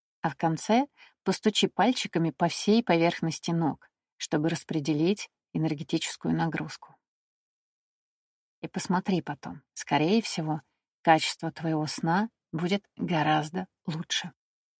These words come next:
Заземление. Это упражнение поможет тебе вернуть связь с землёй и усилить её.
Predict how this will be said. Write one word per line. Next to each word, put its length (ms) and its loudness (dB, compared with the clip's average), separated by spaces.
Заземление. 760 4
Это 260 6
упражнение 720 0
поможет 380 2
тебе 480 0
вернуть 440 2
связь 400 2
с 80 -6
землёй 540 -2
и 80 2
усилить 600 -2
её. 260 -8